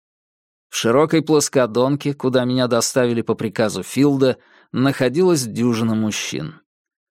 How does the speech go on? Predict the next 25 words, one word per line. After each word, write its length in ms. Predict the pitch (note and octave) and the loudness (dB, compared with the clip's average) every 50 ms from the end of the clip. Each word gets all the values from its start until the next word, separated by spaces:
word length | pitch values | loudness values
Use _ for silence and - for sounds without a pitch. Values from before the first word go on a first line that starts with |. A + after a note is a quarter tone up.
| _ | _
На 120 | - G#2+ A#2+ | -4 0 0
наклонном 540 | B2+ C3+ B2+ - D3 D3 C#3+ C#3+ C#3 C3+ C3 | 0 0 0 2 2 2 4 4 2 0 0
шесте, 540 | - - - B2+ A#2+ - - - D#3+ E3 | -2 -2 -2 -2 -2 -4 -2 0 0 0
выступающем 760 | C#3+ G#2 - - - A2+ G2 - - B2+ B2+ A2 - - A2+ G#2+ | 0 0 -2 -6 -8 -8 -4 -2 0 2 2 0 0 -2 -4 -4
за 120 | F#2+ G#2 | -4 -4
корму, 460 | G2+ - A#2+ A2 G2+ A2 B2+ D3 D#3+ D3+ | -2 0 0 0 0 2 2 2 2 2
висел 540 | A#2 G2 F2 - - - - D#3 D#3 D#3+ | 0 -2 -4 -6 -4 -2 0 0 2 2
яркий 520 | D3 B2 F#2+ F#2+ G#2+ A#2 B2 - - - A2+ | 2 0 0 0 -2 -2 -2 -2 -4 -6 -8
фонарь. 560 | - - - G#2 G2 E2+ D#2 C2+ A1+ - - _ _ _ _ _ _ - - _ _ | -4 -4 -4 -4 -2 -4 -6 -8 -10 -12 -16 _ _ _ _ _ _ -20 -20 _ _
Двое 340 | - F#2 A2 C3 D3 D3 C#3 | -4 0 2 4 4 4 4
парней 400 | C#3 D3 C3+ C3 C3 C3+ C#3+ C#3+ | 2 2 0 0 2 2 2 2
на 120 | C#3 C3+ C3 | 2 2 2
носу 340 | B2+ B2+ B2 - - D#3 | 2 0 0 0 0 2
управляли 520 | D#3 D3 - - A#2+ A#2 A2+ C3 C#3 C3+ C3 | 0 2 2 0 0 0 2 2 2 4 4
огромным 600 | B2 B2 A#2+ G#2 A2+ B2+ C#3+ C#3 C3+ C3 B2+ A#2 | 2 2 0 0 0 2 2 2 2 0 0 0
карбидовым 640 | - B2 A#2 A#2+ A2+ A#2 C3 C3+ C3 C3 C3 B2+ - | 0 0 0 0 0 0 0 2 2 2 0 0 -2
прожектором, 760 | - A#2+ B2 B2+ A2+ D3 D#3 B2+ - _ - D#2 - A#1 - - _ _ _ _ _ _ | 0 0 0 0 0 0 -2 -2 -2 _ -10 -10 -10 -12 -14 -18 _ _ _ _ _ _
какие 320 | - G2+ G2+ - A#2+ A#2+ | -4 -4 -2 0 0 0
используются 640 | A#2 A#2 - - C3+ C3+ B2+ A2+ B2 A2+ - - B2 | 0 0 0 2 2 2 2 0 -2 -4 -2 -2 -2
на 100 | A2+ A2+ A2+ | -2 0 0
уэльских 520 | A#2 A#2+ A#2 A2 - - F#2+ G#2+ - - | 0 0 0 -2 -4 -4 -6 -8 -4 -4
рудниках 560 | A2+ A2 F#2 A2 G#2+ G2+ - - C#3 C#3+ - | -4 -4 -2 -4 -6 -2 0 0 0 0 0
в 60 | - | -4
чрезвычайных 840 | - - - C3 C3 A#2 A2+ A#2+ A2+ - - C3 C3 C3 C3+ - - | -4 -2 0 0 0 0 -2 -4 -4 -2 0 0 0 0 0 -2 -2
обстоятельствах, 1080 | - - - - - C3 B2 A#2 G2 F#2+ F2+ - E2+ D#2+ - - - E2+ D2+ - - | -2 -2 -2 -2 0 0 2 0 0 -2 -4 -6 -8 -8 -8 -6 -6 -8 -8 -10 -12